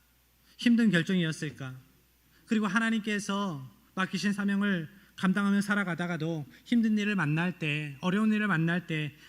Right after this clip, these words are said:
"아, 옛날에 내가 참 잘 나갔었는데, 야, 내가 옛날 같았으면 저런 것들, 아유, 내 앞에서,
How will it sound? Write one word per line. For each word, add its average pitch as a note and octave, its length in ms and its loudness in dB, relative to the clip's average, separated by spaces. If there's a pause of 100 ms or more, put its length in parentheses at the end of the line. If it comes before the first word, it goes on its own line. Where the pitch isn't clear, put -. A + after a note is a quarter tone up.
(160)
"아, F#3 540 -2
옛날에 F#3 520 -4 (340)
내가 E3+ 520 -4 (1300)
참 A3+ 200 -2
잘 E3 180 -2
나갔었는데, D3+ 800 -8 (1200)
야, - 40 -2 (880)
내가 D#3+ 240 -10
옛날 D#3 260 -8
같았으면 D#3+ 640 -12 (640)
저런 D#3 260 -6
것들, D#3+ 460 -12 (220)
아유, C#3+ 220 -6 (140)
내 D#3 100 -2
앞에서, D#3 420 -6